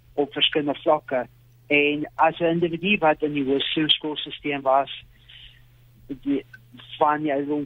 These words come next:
van nege tot en met agtien, het ek baie ondersteuning van my ma gehad. En alhoewel daar baie persepsies was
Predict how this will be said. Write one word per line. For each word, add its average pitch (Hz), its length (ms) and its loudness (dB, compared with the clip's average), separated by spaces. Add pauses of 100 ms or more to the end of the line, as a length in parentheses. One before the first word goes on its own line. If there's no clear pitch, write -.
(140)
van 135 600 2 (100)
nege 139 600 0
tot 151 240 -2
en 151 100 -4
met 139 220 -6
agtien, 143 600 0 (360)
het 147 220 0
ek 151 140 2
baie 156 200 4
ondersteuning 160 460 -2
van 156 100 -8
my 147 100 -2
ma 147 260 2
gehad. 123 420 0 (600)
En 156 220 2
alhoewel 160 360 0
daar 196 120 2
baie 156 240 2
persepsies 175 680 -2
was 131 480 0